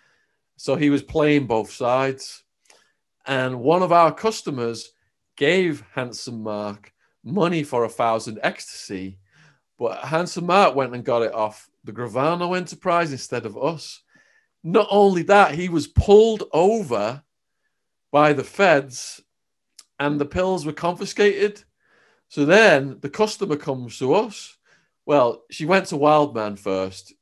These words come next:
I hadn't authorized what he'd done. He just went and did it himself.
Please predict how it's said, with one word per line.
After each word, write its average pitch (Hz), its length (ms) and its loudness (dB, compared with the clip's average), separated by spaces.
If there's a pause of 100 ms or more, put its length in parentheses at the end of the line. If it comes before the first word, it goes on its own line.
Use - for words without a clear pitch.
(140)
I 127 120 2
hadn't 120 680 -8
authorized 107 560 -4
what 95 220 -10
he'd 98 180 -16
done. 117 300 0
He 101 120 -16
just 113 320 -18
went 104 220 -8
and 98 140 -12
did 101 180 -8
it 98 100 -10
himself. 104 580 -8